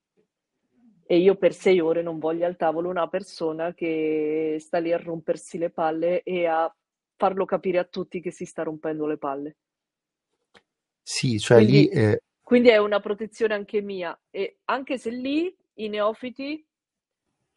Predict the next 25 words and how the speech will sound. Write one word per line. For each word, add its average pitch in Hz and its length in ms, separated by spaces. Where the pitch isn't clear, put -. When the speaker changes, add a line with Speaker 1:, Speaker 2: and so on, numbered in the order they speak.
Speaker 1:
di 185 140
solito 285 300
non 254 100
mi 208 140
danno 208 260
problemi, 196 800
c'è 185 160
gente 196 240
che 196 80
non 185 140
ha 185 40
mai 190 200
giocato 190 400
quel 185 160
gioco 175 260
lì, 180 140
a 185 80
parte 240 220
che 175 100
difficilmente 190 1040
quel 180 120
gioco 175 240
lì 180 140
lo 180 140
viene 165 540